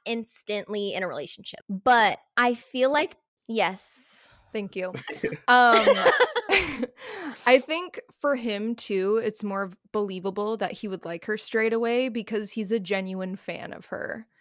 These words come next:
Speaker 2: You know
Speaker 1: Mm-hmm.
Speaker 2: what I mean? Like, he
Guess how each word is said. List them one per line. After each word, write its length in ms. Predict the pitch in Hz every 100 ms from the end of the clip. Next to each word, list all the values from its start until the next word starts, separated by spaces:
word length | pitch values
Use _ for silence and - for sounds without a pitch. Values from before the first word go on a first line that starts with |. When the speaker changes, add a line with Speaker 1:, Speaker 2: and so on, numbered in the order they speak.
| _ _ 240 240
Speaker 2:
You 140 | 226
know 120 | 208
Speaker 1:
Mm-hmm. 0 |
Speaker 2:
what 120 | 190 190
I 100 | 190
mean? 300 | 180 190 190
Like, 300 | 185 180 -
he 800 | - - 214 214 214 220 208